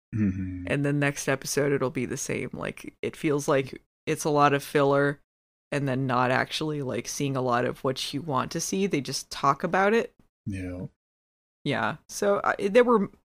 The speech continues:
Speaker 2: moments that I liked. Like, uh, I like that the sisters were working together. I like we got a little bit of lore with the former Charmed ones. Uh, I liked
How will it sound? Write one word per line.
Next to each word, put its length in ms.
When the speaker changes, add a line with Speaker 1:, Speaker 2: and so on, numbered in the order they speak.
Speaker 2:
moments 720
that 100
I 120
liked. 400
Like, 320
uh, 300
I 60
like 220
that 140
the 80
sisters 440
were 140
working 480
together. 500
I 40
like 260
we 80
got 280
a 60
little 320
bit 180
of 220
lore 640
with 220
the 180
former 400
Charmed 460
ones. 720
Uh, 480
I 100
liked 580